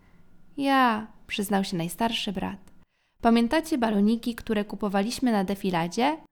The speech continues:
Te, co same leciały do góry. Wypuściłem z nich gaz i napompowałem nimi poduszki. Tylko za bardzo się spieszyłem,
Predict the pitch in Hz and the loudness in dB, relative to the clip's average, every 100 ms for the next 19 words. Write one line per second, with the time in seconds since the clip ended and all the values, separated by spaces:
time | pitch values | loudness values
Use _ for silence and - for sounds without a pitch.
0 | _ _ _ - 240 285 294 247 233 302 | _ _ _ 4 6 6 2 -2 2 4
1 | 320 254 233 226 214 208 190 165 165 175 | 4 4 2 2 2 0 -2 -4 -4 -4
2 | - - _ _ _ - 226 214 202 - | -8 -20 _ _ _ -6 0 0 0 0
3 | 330 359 269 - 190 - 151 196 240 - | 2 4 2 2 0 2 2 2 0 -14
4 | _ _ _ - 214 208 196 190 208 285 | _ _ _ 2 4 4 2 2 4 4
5 | 302 269 208 202 196 180 165 175 - - | 4 4 4 2 0 -2 -2 -4 -10 -12
6 | - _ - - - - - - 247 254 | -12 _ -20 -20 -20 -20 -20 -2 -2 0
7 | 247 240 302 330 339 311 285 - 262 269 | 2 4 4 4 -2 -2 -4 -2 0 2
8 | 202 185 185 | 4 4 0